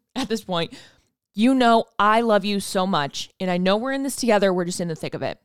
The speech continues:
And I know the, the hardest part of Wyatt and I's marriage was definitely in the first year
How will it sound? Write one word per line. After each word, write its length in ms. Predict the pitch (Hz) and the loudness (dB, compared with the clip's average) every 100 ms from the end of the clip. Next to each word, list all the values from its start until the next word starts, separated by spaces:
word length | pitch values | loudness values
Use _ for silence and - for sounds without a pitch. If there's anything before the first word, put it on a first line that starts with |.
| _ _ _ _ _ _ - | _ _ _ _ _ _ -2
And 80 | |
I 60 | 208 | 0
know 180 | 220 233 | 2 2
the, 180 | 220 170 _ | 2 -2 _
the 120 | 214 | 0
hardest 600 | 202 - - 214 226 254 | 0 0 0 2 2 -2
part 200 | - 214 | -2 0
of 120 | 196 170 | 0 -2
Wyatt 200 | 170 175 | -2 -2
and 80 | 180 | -4
I's 220 | 170 165 | -6 -6
marriage 380 | 165 165 175 - - _ _ _ _ | -4 -4 -6 -8 -20 _ _ _ _
was 200 | 202 170 | -2 -2
definitely 600 | 151 208 202 214 226 226 | 0 -2 0 0 2 0
in 80 | 190 | 0
the 100 | 180 | -4
first 420 | - 196 185 - | -4 -4 -4 -4
year 380 | 180 160 156 | -4 -2 -4